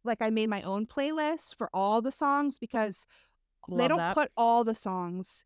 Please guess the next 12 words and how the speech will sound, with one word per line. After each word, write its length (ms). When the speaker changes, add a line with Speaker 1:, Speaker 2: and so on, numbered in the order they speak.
Speaker 1:
in 160
the 80
show, 360
like, 280
on 240
the 120
official 680
Speaker 2:
Yep. 320
Speaker 1:
soundtracks. 880
So, 680
let's 180
see. 460